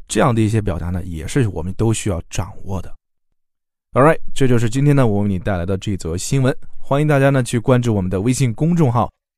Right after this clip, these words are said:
“夏说英文晨读”。Thank you very much for joining me today, and I wish I'll see you next time. Bye for now. Londoners are set to bask in glorious sunshine and hotter temperatures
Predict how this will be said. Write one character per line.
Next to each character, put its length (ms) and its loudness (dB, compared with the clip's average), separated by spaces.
“夏 320 -4
说 220 -4
英 120 0
文 200 -2
晨 320 -8
读”。 180 -6
Thank 180 0
you 80 0
very 160 2
much 220 2
for 160 2
joining 260 2
me 160 -2
today, 420 2
and 120 -4
I 60 -4
wish 220 -4
I'll 120 -2
see 260 -2
you 160 2
next 300 2
time. 240 4
Bye 200 0
for 120 -6
now. 200 -4
Londoners 440 0
are 80 0
set 300 -2
to 100 -4
bask 360 -4
in 140 -4
glorious 400 4
sunshine 680 -2
and 160 -6
hotter 280 -2
temperatures 600 -2